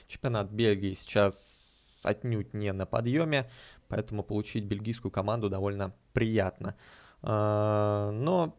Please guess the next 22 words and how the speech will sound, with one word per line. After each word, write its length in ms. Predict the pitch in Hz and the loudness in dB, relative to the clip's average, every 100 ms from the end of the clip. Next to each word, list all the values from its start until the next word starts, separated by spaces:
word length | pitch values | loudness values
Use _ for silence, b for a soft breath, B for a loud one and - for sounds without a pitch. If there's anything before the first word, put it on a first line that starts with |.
| _ _ _ | _ _ _
Спорту 680 | - - - 135 127 - 110 | -10 -10 6 8 8 6 0
и 80 | 110 | 0
Челси, 600 | - 139 151 - 135 127 | 2 2 2 0 2 2
Краснодару, 640 | 120 104 - 104 110 123 | -2 -6 -2 2 2 2
возможно, 380 | 95 95 104 101 | 0 -4 -6 -6
будет 220 | 95 98 | -6 -4
тяжеловато, 540 | 101 104 135 190 214 131 | -4 0 2 4 2 -2
хотя 420 | 110 - 156 165 - | -4 -2 -2 -4 -14
всё 420 | - - 117 143 - | -18 -2 -2 -2 -4
возможно. 600 | 113 104 95 92 - 90 - B B B B B - | -2 0 -2 -6 -6 -12 -14 B B B B B 2
Реал, 340 | 131 170 139 | 6 8 6
Манч-, 400 | 117 117 - - - | 4 -2 -6 -10 0
Ман-Сити, 920 | 113 117 - 131 117 - 104 98 113 - | 0 0 -2 -2 -4 -6 -4 -4 -6 -4
Аталанта 680 | 107 - 107 110 101 - 101 | -4 2 2 2 0 -2 -4
и 80 | |
Мюнхенгладбах 1400 | 101 107 101 - 104 101 104 104 98 - 95 - - - _ _ _ - _ | -2 -2 -4 -6 -6 -2 4 4 4 0 -6 -8 -18 -20 _ _ _ -20 _
по-прежнему 580 | 107 - 107 98 104 98 | -2 2 2 2 -4 -4
группа 300 | 104 101 120 | -4 -2 -4
смерти. 480 | 120 143 202 - 165 | -4 -2 -4 -4 -4
Мюнхенгладбах 1000 | 123 101 - 104 104 98 95 98 - - _ _ _ _ _ _ _ _ - | -2 -4 -6 -2 2 2 0 -6 -8 -20 _ _ _ _ _ _ _ _ -4
не 400 | 117 120 107 95 | 0 2 0 -2
грант, 460 | 107 139 214 - | -2 0 0 -4